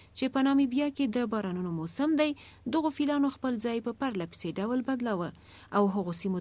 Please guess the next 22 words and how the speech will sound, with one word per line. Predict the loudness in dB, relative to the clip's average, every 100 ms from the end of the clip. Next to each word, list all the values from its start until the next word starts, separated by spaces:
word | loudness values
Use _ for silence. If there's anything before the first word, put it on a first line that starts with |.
| -4
ته | -4
به |
یې | -4 -4
ځانونه | 0 2 2
رسول | 0 0 0 2
چې | 2 0 -2 -20 -4
هورې | 0 2 2
به | 0 0
باران | 0 0 -2
ورېده. | -2 -4 -4 -6 -10 -20 -20 -20 -20 -10 2
وروسته | 2 4 4
بیا | 4 2
پوهان | 2 4 4
متوجه | 2 0 -2 -2 -2
شول | -2 -2 0
چې | -2 -2
فیلان | -2 0 0 0
د | -2 -2
باران | -4 -4
ورېدا | -4 -4 -4 -2 0
له | -2 -2
سلګونو | -2 0 2